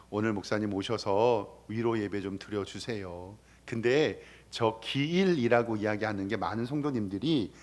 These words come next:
기념하는 날이라고 생각을 하는데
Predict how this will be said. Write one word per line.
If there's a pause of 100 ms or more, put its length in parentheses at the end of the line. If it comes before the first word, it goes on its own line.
(240)
기념하는
날이라고
생각을
하는데